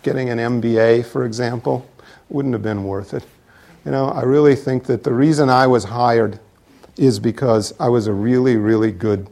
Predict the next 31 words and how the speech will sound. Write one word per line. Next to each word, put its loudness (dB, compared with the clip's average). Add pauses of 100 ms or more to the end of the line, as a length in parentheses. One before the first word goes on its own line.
(120)
scientist. -10 (540)
And -8
taking, -4 (420)
you -4
notice 0
the -4
"was." -4 (460)
<laughs> -10
You -4 (1000)
know, 0
um, 4 (680)
um, -4 (320)
taking 2
any, 2 (180)
taking -2
any 4
time -2 (220)
away 0 (280)
from -6
that -6 (840)
would -2
have -6
been, -4 (340)
would -4
have -6
frankly -6
been -4
a -4
mistake, -8
I -8
think. -14